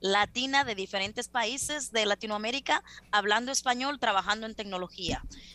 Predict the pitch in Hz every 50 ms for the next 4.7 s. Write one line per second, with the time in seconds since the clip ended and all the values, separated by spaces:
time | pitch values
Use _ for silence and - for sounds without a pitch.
0 | - - - 196 - 247 240 - 254 247 254 254 226 - 226 202 202 202 202 214
1 | - - 208 190 185 175 170 160 151 - - - - - _ - - - - -
2 | - - - - - 208 202 - 233 240 - - 262 269 - - - - _ _
3 | - 226 220 214 214 208 202 - 220 214 214 214 214 202 190 254 269 277 294 294
4 | 285 - 269 - - 269 247 254 269 277 285 277 - -